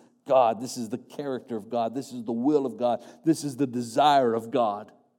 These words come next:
Walk in this way. And we discover, "I can't."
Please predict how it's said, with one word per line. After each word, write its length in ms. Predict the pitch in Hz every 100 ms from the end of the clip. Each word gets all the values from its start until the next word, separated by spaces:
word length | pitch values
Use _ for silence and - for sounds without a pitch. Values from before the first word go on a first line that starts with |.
| _ _ _ _ _ _ _ _ _ _ -
Walk 500 | 190 180 147 - 139
in 140 | 131
this 200 | 139 135
way. 600 | 147 147 131 101 - _ _ _ _ _ _ _ _ _ _ _ _ _ _
And 120 | 147
we 60 | 180
discover, 640 | 180 - 208 202 175 - - -
"I 60 | -
can't." 680 | - - 233 202 - -